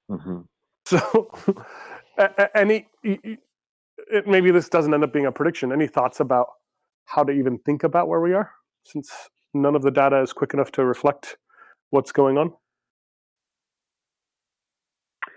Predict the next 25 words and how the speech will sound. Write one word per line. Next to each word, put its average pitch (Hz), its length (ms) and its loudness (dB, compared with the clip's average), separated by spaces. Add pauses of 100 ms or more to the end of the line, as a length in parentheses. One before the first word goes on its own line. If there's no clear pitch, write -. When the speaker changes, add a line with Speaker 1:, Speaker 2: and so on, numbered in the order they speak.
(220)
Speaker 1:
Yeah, 139 440 4
the, 117 340 2 (120)
everything 135 500 0
has 110 320 -2 (120)
such 113 220 0
a 107 80 -6
great 123 340 -2
lag 82 400 0
now, 82 420 -6 (920)
and 104 120 0
the 104 60 2
quality 117 540 2
of 90 100 2
the 95 80 2
data 82 520 2
is 78 60 -14 (220)
even 92 380 0
suspect. 87 560 0
You 87 80 -4
know, 80 240 -4
that's 85 200 0 (800)
the, 90 260 2 (300)
the 85 540 2 (220)
fragile 95 440 4
systems 90 540 -2